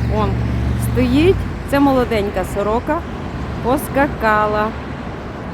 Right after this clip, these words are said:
<laughs> Ідемо далі і давайте будемо дивитися на цю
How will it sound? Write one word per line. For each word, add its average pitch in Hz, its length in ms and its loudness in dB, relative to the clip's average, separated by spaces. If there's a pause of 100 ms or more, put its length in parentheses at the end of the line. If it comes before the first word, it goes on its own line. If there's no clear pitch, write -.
(300)
<laughs> 330 40 2 (4000)
Ідемо 214 380 2
далі 302 300 2
і 180 200 -4
давайте 190 460 -4
будемо 175 360 -6
дивитися 185 540 -4 (600)
на 196 120 0
цю 208 200 -2